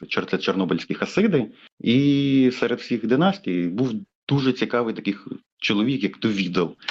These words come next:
Бо проблеми з Довідлом, вони фіксуються у київській пресі, яка не єврейська. Він мав шалену популярність серед хасидів півдня Київської губернії. І,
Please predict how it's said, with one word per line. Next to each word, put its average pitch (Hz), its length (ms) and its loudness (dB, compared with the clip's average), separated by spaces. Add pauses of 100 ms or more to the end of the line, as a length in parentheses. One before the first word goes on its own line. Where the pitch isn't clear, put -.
(240)
Бо 104 380 2
проблеми 117 600 0
з 95 80 -10
Довідлом, 120 520 0
вони 104 440 2
фіксуються 101 680 0
у 95 100 0
київській - 400 -2
пресі, 131 400 -2
яка 92 180 -2
не 98 160 0
єврейська. 92 680 -2 (580)
Він 104 440 2
мав 101 240 0
шалену 98 340 -2
популярність 127 580 -2
серед - 220 -8
хасидів - 520 -12
півдня 90 300 -2
Київської 87 400 -2
губернії. 110 680 -2 (840)
І, 147 960 4